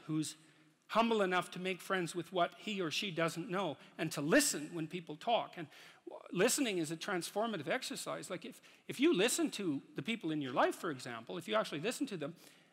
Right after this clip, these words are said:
they'll tell you what's wrong with them and how to fix it and what they want. They can't even help it if you start listening, 'cause people are so shocked if you actually listen to them that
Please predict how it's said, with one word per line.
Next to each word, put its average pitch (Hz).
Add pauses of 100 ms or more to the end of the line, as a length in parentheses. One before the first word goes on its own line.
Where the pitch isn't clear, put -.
(120)
they'll 262
tell 294
you 262
what's 214
wrong 226
with 185
them 220
and 208
how 214
to 214
fix 202
it 175
and 180
what 185
they 185
want. 185 (640)
They 185
can't 277
even 240
help -
it 139
if 131
you 165
start 185
listening, 170
'cause 151 (280)
people 262
are 190
so 240
shocked 233
if 185
you 190
actually 190
listen 240
to 151
them 147
that 180